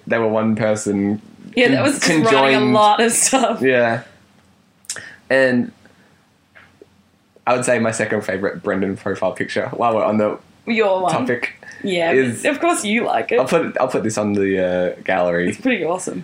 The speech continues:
Speaker 1: Where, uh, it was him and our friend Leah that we've talked about on the show before, and, uh, I'm photobombing them, basically.
Speaker 2: <laughs> Yeah, that's a good one.
Speaker 1: Uh, they're, like, looking quite happily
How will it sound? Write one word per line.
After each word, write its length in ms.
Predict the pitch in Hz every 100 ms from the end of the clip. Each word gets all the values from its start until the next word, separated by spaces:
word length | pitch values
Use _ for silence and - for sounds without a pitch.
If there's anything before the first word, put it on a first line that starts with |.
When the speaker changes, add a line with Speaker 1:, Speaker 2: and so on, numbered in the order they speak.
| -
Speaker 1:
Where, 540 | 107 104 98 98 - - -
uh, 380 | 82 87 69 - - - - - - - _ -
it 100 | 110
was 240 | 113 110
him 320 | - 117 110
and 280 | 107 92 98
our 200 | 87 90
friend 340 | - 95 90 85
Leah 240 | 87 85
that 160 | 85 82
we've 340 | 87 85 - - - -
talked 220 | 95 85
about 160 | 80 85
on 60 |
the 80 | 82
show 180 | - 85
before, 320 | 82 87 78 - - - - _ -
and, 460 | 90 87 87 90
uh, 340 | 92 87 85 - -
I'm 580 | 85 85 87 85 95 - - - -
photobombing 640 | - 117 123 110 123 127 123
them, 120 | 123
basically. 680 | 269 - - - 415 - 311
Speaker 2:
<laughs> 0 |
Yeah, 120 | 285
that's 200 | 247 226
a 60 | 262
good 280 | - 277 214
one. 260 | 190 196
Speaker 1:
Uh, 60 | 143
they're, 200 | 143 165
like, 220 | 170 123
looking 340 | 131 135 127 110
quite 280 | 113 107 -
happily 680 | 107 - 104 104 98 98